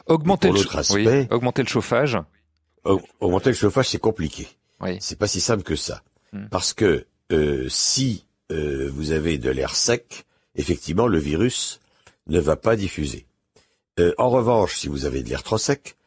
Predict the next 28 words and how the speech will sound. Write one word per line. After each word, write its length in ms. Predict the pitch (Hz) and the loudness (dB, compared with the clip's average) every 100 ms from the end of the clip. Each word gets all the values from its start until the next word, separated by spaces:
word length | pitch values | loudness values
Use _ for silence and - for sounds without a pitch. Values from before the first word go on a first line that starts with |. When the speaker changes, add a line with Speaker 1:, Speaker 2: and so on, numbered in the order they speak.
| _ | _
Speaker 1:
Hmm. 60 | 110 | -8
Speaker 2:
c'est 140 | - 85 | -2 2
votre 260 | 87 85 | 2 2
museau 340 | 87 117 131 110 | 0 2 2 2
qui 140 | 76 | 0
va 140 | 67 | -2
être 100 | 67 | -2
desséché. 560 | 64 71 76 - - 67 _ _ - | -2 -2 -2 -4 -8 -10 _ _ -4
Et 80 | 80 | 2
vos 140 | 107 | 4
muqueuses 500 | 117 107 104 90 78 | 4 2 2 2 2
desséchées 680 | 67 - 87 - - 139 147 _ _ | 0 0 0 0 0 0 -2 _ _
ne 80 | 82 | -4
sont 160 | - 92 | 0 0
plus 180 | 127 135 | 2 2
défendues 540 | 107 - 92 85 92 | 2 2 0 2 -2
par 160 | - 62 | -2 -4
le 100 | 62 | -4
mucus 640 | 67 76 131 151 - - _ _ - | -6 -6 -4 -4 -6 -8 _ _ -8
et 60 | |
sont 200 | 120 90 | -2 2
donc 140 | 95 92 | 2 2
beaucoup 260 | 92 147 135 | 2 0 0
plus 140 | 113 | -2
sensibles 400 | - 101 - 110 | 0 0 0 2
à 40 | |
l'infection. 440 | 95 85 82 - 69 _ _ | 2 0 -2 -6 -10 _ _
Speaker 1:
Hmm. 120 | - | -18